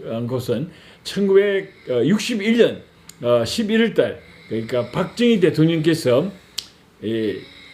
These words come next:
그 당시 가장 신경 쓴 것이 바로, 어, 프레스센터에서의 연설이었습니다. 그 당시 두 시간에 걸쳐서 연설을 했습니다. 주로 내용이 뭐냐 하니까 왜 한국은, 어, 군사 쿠데타가 일어날 수밖에 없었느냐,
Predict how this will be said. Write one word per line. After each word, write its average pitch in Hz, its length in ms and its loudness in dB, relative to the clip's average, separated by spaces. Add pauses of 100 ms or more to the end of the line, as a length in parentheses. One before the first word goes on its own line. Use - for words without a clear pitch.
(280)
그 151 180 -2
당시 180 680 2 (240)
가장 262 340 0
신경 175 400 2
쓴 175 200 -2
것이 156 220 -4
바로, 135 380 0 (300)
어, 95 160 -10
프레스센터에서의 143 960 2
연설이었습니다. 123 760 0 (320)
그 135 100 -6
당시 151 360 -2
두 135 120 -2
시간에 320 380 2
걸쳐서 139 480 0 (300)
연설을 147 420 4
했습니다. 135 320 -2
주로 294 240 4
내용이 226 340 4
뭐냐 135 440 0 (460)
하니까 139 460 0 (440)
왜 185 400 6
한국은, 226 560 0 (380)
어, 107 200 -4
군사 208 380 4
쿠데타가 196 400 2
일어날 190 340 2
수밖에 151 360 -4
없었느냐, 107 580 -4